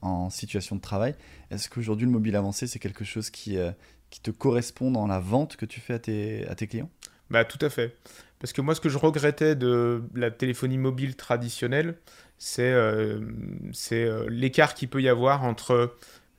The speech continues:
Speaker 2: la, la configuration, les scénarios d'appel qu'on peut mettre en place sur de la téléphonie fixe,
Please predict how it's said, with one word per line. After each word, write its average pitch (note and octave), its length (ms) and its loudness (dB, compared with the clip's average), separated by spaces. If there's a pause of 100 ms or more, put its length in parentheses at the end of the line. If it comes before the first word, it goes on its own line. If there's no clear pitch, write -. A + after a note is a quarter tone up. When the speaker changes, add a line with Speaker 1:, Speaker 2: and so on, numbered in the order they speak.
Speaker 2:
la, G#2+ 720 -4
la A2+ 100 0
configuration, C#3+ 680 0
les B2+ 100 -2
scénarios C#3 400 -2
d'appel C3+ 260 0
qu'on B2 160 -6
peut A#2+ 160 -2
mettre B2 260 -2
en B2+ 60 -2
place B2+ 160 -4
sur A#2+ 120 -8
de A2+ 40 -4
la A2 80 -4
téléphonie G#2+ 420 -6
fixe, - 440 -8